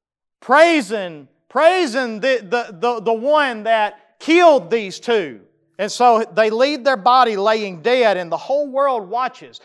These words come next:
They refuse to bury their bodies. They hated these two because they hate God. Verse ten. Verse ten says, "And those who dwell on the earth will rejoice over them and make merry and exchange presents."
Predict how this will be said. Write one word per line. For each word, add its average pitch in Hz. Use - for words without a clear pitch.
They 214
refuse 240
to -
bury 240
their 190
bodies. 160
They 180
hated 208
these 175
two 151
because 165
they 160
hate 185
God. 156
Verse 196
ten. 175
Verse 214
ten 254
says, 233
"And 202
those 285
who 294
dwell 277
on 277
the 269
earth 277
will 262
rejoice 254
over 220
them 180
and 226
make 302
merry 254
and 233
exchange 277
presents." 294